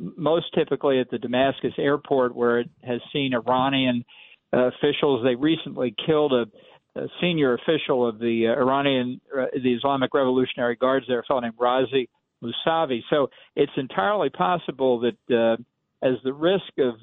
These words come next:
uh, of, of really extended hostilities between Hezbollah and, uh, Israel in the north continues, that they're going after Iranian targets across Syria. So I think this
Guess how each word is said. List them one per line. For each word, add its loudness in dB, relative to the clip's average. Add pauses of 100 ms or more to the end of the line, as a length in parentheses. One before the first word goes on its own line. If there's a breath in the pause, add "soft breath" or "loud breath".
uh, 2
of, -2
of -2
really 2
extended -2
hostilities -2
between -2
Hezbollah 0
and, -2 (560)
uh, 2 (100)
Israel 2
in -2
the -4
north 2
continues, -2
that 0
they're 0
going 2
after 2
Iranian 2
targets 0
across -4 (140)
Syria. 2 (100)
So 2 (300 soft breath)
I 2
think -2
this 0